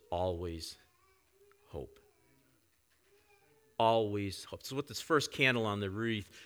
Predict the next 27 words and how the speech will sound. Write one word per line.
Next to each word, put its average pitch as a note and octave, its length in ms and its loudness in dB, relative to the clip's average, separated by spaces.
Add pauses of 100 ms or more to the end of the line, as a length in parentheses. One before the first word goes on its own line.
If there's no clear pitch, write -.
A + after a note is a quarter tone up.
(160)
represents, G2 800 -2 (460)
our G2 360 0 (320)
hope. - 440 -6 (2250)
Our F#2+ 120 -4
deliverance A2 540 0
starts - 680 0
with F#2+ 320 -2 (340)
hope. - 420 -6 (1300)
Verse A2 240 0
twenty-one, G#2 560 -2 (680)
"After B2 260 4
they B2+ 140 6
had A#2 100 6
gone A2+ 180 4
a G#2+ 60 4
long C#3 460 6
time B2+ 320 2
without A2+ 360 2
food, D#2+ 440 -6 (920)
Paul C#3 260 4
stood C#3 280 4
up B2 140 2
before B2 360 4
them A2+ 160 2
and G#2+ 100 0
said, G#2 200 -2
'Men, D#3 400 6